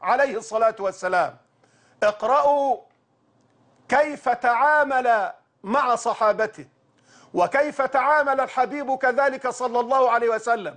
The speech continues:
مع الآخرين، وهو يدعوهم إلى الإسلام، وهو يسجل معهم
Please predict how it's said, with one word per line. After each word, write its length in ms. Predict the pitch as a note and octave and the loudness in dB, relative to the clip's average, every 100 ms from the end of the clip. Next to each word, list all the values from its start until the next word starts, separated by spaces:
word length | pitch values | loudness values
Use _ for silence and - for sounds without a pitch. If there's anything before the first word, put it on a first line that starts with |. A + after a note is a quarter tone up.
| _ _ _ _ _ F3 | _ _ _ _ _ -4
مع 320 | A3+ C#4+ C4+ | 0 2 0
الآخرين، 960 | B3 C#4 C#4+ B3+ B3+ C4+ C#4+ G3 B2+ _ _ _ _ _ - | 0 0 2 2 0 0 -4 -10 -14 _ _ _ _ _ -2
وهو 320 | F#3 A3+ B3+ | 0 2 2
يدعوهم 760 | A#3+ A#3 A3 C#4 D#4 A#3+ B3+ | 2 0 0 0 0 -2 -4
إلى 160 | C4 C4 | -2 -4
الإسلام، 720 | A#3 A#3 A3+ B3 A3 C#3+ - _ _ _ _ _ _ - | -4 -8 0 2 2 0 -16 _ _ _ _ _ _ -2
وهو 720 | G3+ G3 C#4+ C4 B3 A3 - _ _ _ _ _ _ F3 | 0 2 2 4 4 2 -6 _ _ _ _ _ _ -4
يسجل 840 | F#3+ G#3 - D#4 A#3+ E3+ C4 C4 | 0 0 2 0 -2 -8 -6 -2
معهم 920 | C4 C4 C#4+ C#4 C4 C#4+ D4+ B3+ A3+ | 0 2 2 2 2 2 2 -2 -12